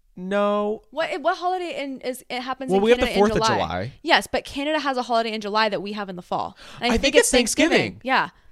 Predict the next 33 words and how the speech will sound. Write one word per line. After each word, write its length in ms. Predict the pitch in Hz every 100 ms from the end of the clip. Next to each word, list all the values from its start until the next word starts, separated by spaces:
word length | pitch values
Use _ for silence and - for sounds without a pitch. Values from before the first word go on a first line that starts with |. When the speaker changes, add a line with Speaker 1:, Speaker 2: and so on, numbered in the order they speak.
| -
Speaker 2:
that's 120 | -
what 60 |
I'm 80 | 262
saying. 160 | 160 247
Speaker 1:
We're 60 | 403
so 340 | - 226 196
smart. 460 | - 180 185 160 160
Like, 220 | 180 -
you 80 | 214
Speaker 2:
Look 20 |
Speaker 1:
know 40 |
Speaker 2:
at 20 | -
Speaker 1:
what, 60 |
Speaker 2:
us 60 | 196
Speaker 1:
when 80 | 214
we, 20 |
Speaker 2:
doing 200 | 262 277
this 100 | 262
deductive 400 | - 220 220 208
reasoning. 300 | 202 196 226
Speaker 1:
when 80 | 226
we 140 | - -
put 200 | 302 330
our 140 | 254
brains 340 | 143 127 131
together, 400 | - 123 92 85
there's 240 | 98 165 135
really 220 | 202 254
nothing 360 | 180 139 180 170
that 100 | 156
we 120 | 165
can't 300 | - 175 139
do. 220 | 131 127